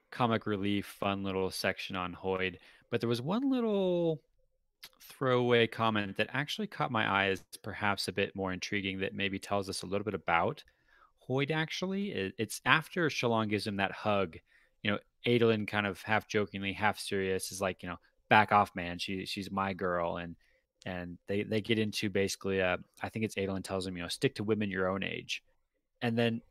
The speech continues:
Hoid makes an interesting comment back. He's, he says, "That would be pretty difficult for me, actually. I believe there's only one woman in these parts that would, you know, fall into that category."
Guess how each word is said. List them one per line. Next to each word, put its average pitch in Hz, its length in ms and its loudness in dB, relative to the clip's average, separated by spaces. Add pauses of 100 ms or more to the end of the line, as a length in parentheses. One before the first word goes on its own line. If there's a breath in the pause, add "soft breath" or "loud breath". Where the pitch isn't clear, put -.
(220)
Hoid 175 260 0
makes 220 240 -4
an 180 60 -4
interesting 139 280 -4
comment 113 300 -4
back. 123 300 2
He's, 117 220 -6
he - 200 -8
says, 131 380 2 (400 loud breath)
"That 190 120 0
would 226 120 -2
be 277 80 2
pretty 208 260 0
difficult 160 340 2
for 104 140 -4
me, 95 220 0
actually. 123 580 0 (300)
I 117 80 0
believe 156 260 -2
there's 170 220 2
only 160 200 2
one 120 460 4
woman 131 360 4
in 92 120 -2
these 107 240 -2
parts - 500 0
that 95 140 0
would, 92 240 -4
you 104 80 -6
know, 92 120 -4
fall 101 280 0
into 92 140 -2
that 92 260 -2
category." 90 640 -2